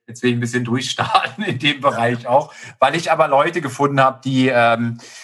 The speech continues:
äh, die das Thema deutlich besser beherrschen als ich und auch mehr Spaß dran haben. In der Privatsphäre mit meinen fünf Eigentumswohnungen, das geht mir ehrlich gesagt ziemlich auf den Sack, äh, weil ich da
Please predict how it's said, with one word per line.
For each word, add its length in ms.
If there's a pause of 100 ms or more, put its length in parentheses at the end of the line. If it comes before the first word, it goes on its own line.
(300)
äh, 120
die 140
das 280
Thema 380
deutlich 640
besser 640
beherrschen 680
als 300
ich 220
und 140
auch 160
mehr 200
Spaß 480
dran 280
haben. 320
In 80
der 100
Privatsphäre 880
mit 180
meinen 220
fünf 240
Eigentumswohnungen, 1040 (320)
das 220
geht 220
mir 120
ehrlich 240
gesagt 340
ziemlich 300
auf 140
den 100
Sack, 340
äh, 160
weil 200
ich 160
da 380